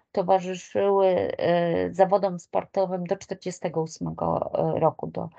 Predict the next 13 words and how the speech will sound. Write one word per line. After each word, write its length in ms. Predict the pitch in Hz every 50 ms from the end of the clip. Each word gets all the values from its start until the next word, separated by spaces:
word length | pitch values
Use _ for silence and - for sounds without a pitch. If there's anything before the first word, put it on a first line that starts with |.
| - - - - - - _ _ -
mm, 220 | - 180 175 151 - -
olimpiady 540 | - 175 175 175 175 - - 165 156 165 170
po 300 | - - - 185 175 175
drugiej 440 | 175 165 165 160 151 170 170 165 156
wojnie 320 | 165 160 160 156 156 156
światowej. 880 | - - - 160 160 - 160 147 147 165 180 202 226 247 262 240 - -
E, 240 | - 185 185 185 185 180 - -
uważano, 600 | 233 240 233 233 233 226 240 240 233 226 226 214
że 200 | 185 214 - -
oprócz 360 | 196 - - 190 175 - -
tego, 280 | - 208 180 180 190
że 260 | 175 165 180 175 170 170 - - - - - - _ _ _ _ _ _ _ _ _ -
mamy 560 | 196 196 196 190 185 185 185 180 170 170